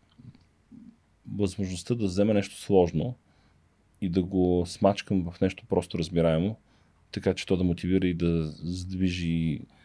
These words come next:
хора, било то за инвестиране, било то за работа. Това е едното ми умение. Другото ми умение е възможността за равнопоставено или равноприближено анализ на всякакви теми. Аз се опитвам да не съдя хората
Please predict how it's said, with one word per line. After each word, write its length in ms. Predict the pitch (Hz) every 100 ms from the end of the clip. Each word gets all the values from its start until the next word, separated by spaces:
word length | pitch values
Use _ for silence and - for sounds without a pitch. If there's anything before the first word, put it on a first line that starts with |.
| _ _ _
хора, 500 | - 82 69 60 - -
било 200 | 90 87
то 120 | 82
за 120 | 82
инвестиране, 600 | 78 76 117 113 110 101
било 280 | 87 87 90
то 200 | - 90
за 220 | 87 87 87
работа. 600 | 107 117 - 110 110 - _ _ _ _ _
Това 140 | -
е 40 | 95
едното 300 | 98 90 87
ми 80 |
умение. 480 | 80 80 113 127 123 - _ _ _ _ _ -
Другото 360 | 104 131 -
ми 120 | 101 98
умение 640 | 107 123 123 123 120 113 - -
е 520 | 131 107 107 107 104 98 - - _ _ _ _ _ _ -
възможността 640 | 95 90 95 92 87 110
за 180 | 107 107
равнопоставено 800 | 95 92 87 - - 95 104 104
или 180 | 90 85
равноприближено 1200 | 80 85 80 69 69 78 95 101 101 98 98 92 87 _ - -
анализ 600 | 90 92 90 87 85 -
на 60 |
всякакви 320 | 85 76 - -
теми. 320 | - - -
Аз 140 | 87 85
се 160 | -
опитвам 360 | 85 85 - 87
да 80 | 90
не 100 | 85
съдя 240 | - -
хората 360 | - - -